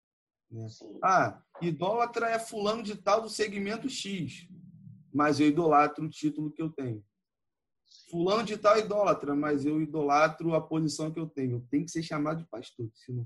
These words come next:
Speaker 1: for pastor, não tem unção, não tem um monte de coisa, não voa, não cospe fogo, sei lá." O único ser que eu conheço que cospe fogo é o Pokémon, né? O Charmander.
Speaker 2: É,
Speaker 1: Tem uns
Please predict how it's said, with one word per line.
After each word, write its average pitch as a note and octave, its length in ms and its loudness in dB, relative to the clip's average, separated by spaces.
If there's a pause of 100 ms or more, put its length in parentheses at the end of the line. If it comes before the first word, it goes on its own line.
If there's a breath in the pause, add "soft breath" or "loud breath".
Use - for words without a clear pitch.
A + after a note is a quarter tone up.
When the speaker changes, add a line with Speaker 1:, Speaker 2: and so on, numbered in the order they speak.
Speaker 1:
for - 120 -14
pastor, D3 560 -4 (260)
não C3 200 -2
tem C3+ 200 0
unção, A#2+ 680 -4 (200)
não B2+ 180 -4
tem C3 200 2
um A#2+ 60 0
monte C3 260 -4
de A2 180 -8
coisa, B2+ 360 2
não B2+ 160 -2
voa, A#2+ 380 0
não A#2 80 -8
cospe B2+ 380 -6
fogo, B2 420 -4
sei C#3+ 180 -6
lá." B2 300 -2 (320 soft breath)
O A2+ 220 -6
único F#3+ 260 -2
ser E3 280 0
que E3 80 -2
eu D#3+ 100 -2
conheço D3 260 0
que D3 80 -6
cospe C#3+ 360 -4
fogo F#3 360 -6
é G#3 40 -2
o G#3+ 100 -4
Pokémon, D#3+ 640 -6
né? A2 140 -8
O A2 180 -12
Charmander. C3+ 640 -4
Speaker 2:
É, B2 160 -6
Speaker 1:
Tem - 20 -12
uns - 60 -16